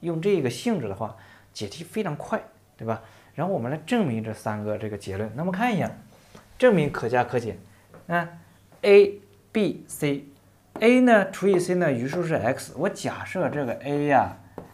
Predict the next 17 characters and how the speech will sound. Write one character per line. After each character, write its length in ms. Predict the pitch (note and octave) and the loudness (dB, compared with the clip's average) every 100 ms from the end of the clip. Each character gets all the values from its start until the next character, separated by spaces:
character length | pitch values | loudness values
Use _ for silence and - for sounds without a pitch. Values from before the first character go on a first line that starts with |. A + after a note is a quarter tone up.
| - - - | -16 -14 -12
除 260 | - A#2 | -8 -2
以 160 | C#3 B2 | 0 -2
C 340 | - - C3+ | -4 -4 -2
的 120 | C#3 A#2+ | -2 -2
话， 460 | C3 A#2 F#2+ - - | 0 0 0 -6 -12
那 160 | A#2+ A#2+ | -10 -10
是 100 | C#3 - | -10 -8
等 160 | A2 G2 | -8 -6
于 140 | A2+ - | -8 -8
K 420 | - - D#3 D#3 - - - _ _ - _ _ _ _ _ - - | -12 -8 -6 -6 -8 -14 -18 _ _ -20 _ _ _ _ _ -10 -6
余 760 | A2+ A#2+ B2 A#2+ A#2 G#2 G2+ G2+ - - _ - | -4 -4 -2 -2 -4 -4 -8 -10 -18 -20 _ -12
X， 460 | G2 G#2 G#2+ - | -8 -8 -10 -12
可 180 | - B2 | -8 -2
以 20 | |
吧？ 400 | B2 A2 G2+ F#2+ - - - _ _ _ _ _ - | 4 4 2 -4 -20 -20 -20 _ _ _ _ _ 0
对 100 | D3+ | 6
吧？ 260 | D3 C#3 | 6 6